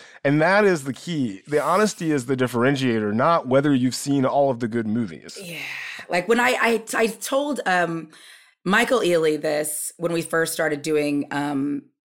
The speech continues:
Speaker 2: Being Mary Jane. And he, to this day, he'll randomly text me, "I still can't believe you haven't seen the, the, the Godfathers."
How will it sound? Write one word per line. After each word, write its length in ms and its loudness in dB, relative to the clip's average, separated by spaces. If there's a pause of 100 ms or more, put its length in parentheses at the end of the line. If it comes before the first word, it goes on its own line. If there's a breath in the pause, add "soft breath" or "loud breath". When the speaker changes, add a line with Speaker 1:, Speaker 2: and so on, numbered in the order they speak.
(140)
Speaker 2:
Being 200 0
Mary 180 0
Jane. 640 -2
And 100 0
he, 460 -4
to 100 0
this 180 2
day, 360 2
he'll 200 2
randomly 440 2
text 300 -4
me, 180 -4 (400 loud breath)
"I 80 2
still 240 0
can't 200 0
believe 220 0
you 80 -2
haven't 200 -4
seen 180 -4
the, 240 -4
the, 460 -6
the 80 -4
Godfathers." 500 -6